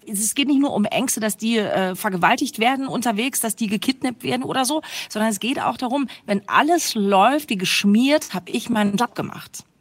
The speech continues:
Das ist zum Beispiel etwas, was ich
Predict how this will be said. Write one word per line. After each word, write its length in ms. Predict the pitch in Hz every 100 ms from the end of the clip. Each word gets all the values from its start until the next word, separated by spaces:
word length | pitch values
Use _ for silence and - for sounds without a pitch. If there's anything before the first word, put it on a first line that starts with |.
| _ _ _ _
Das 220 | 196 247
ist 140 | 294 -
zum 120 | 240
Beispiel 320 | 202 220 233
etwas, 320 | - 214 226 - - - -
was 200 | 175 190
ich 400 | - 262 - -